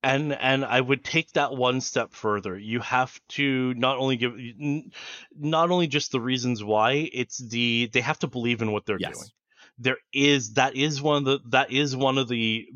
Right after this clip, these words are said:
Speaker 1: broader trends, the differences that you see between the ge-, with the new generation, is if they don't believe in what they're doing, i-, it's a lot harder to, to keep them. They have to believe. So that's where you see nonprofits are having a, a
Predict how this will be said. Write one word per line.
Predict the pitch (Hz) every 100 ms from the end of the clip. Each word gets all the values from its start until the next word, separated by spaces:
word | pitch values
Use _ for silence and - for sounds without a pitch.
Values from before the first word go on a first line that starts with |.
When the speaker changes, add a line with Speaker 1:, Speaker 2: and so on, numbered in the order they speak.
| 113
Speaker 1:
broader | 123 127 123 127
trends, | 107 - 120 104 98
the | 101
differences | 104 - 120 113 113
that | 117
you | 110
see | - 120
between | 101 - 117
the | 107
ge-, | 104 120 120
with | 120 117
the | 113
new | 110
generation, | 104 104 98 117 147 95 - - - -
is | 131 - - -
if | 131 -
they | 147
don't | 254 277 127
believe | 120 117 120
in | 117
what | 113 113
they're | 98 85
doing, | - 123 113 69 - _ _ _ _ _ _ _ _ _ _ -
i-, | 131 - - _ -
it's | 151 -
a |
lot | 151 156
harder | 135 156 131 113
to, | 113 113
to | -
keep | 113 113 -
them. | - -
They | 113 127
have | 127 139 135 -
to | 139
believe. | 123 120 - -
So | - 147
that's | 165 -
where | 214
you | 214
see | 190 - 165
nonprofits | 123 120 113 - 143 - - 120
are |
having | 107 123 131 131
a, | 110 110
a | 127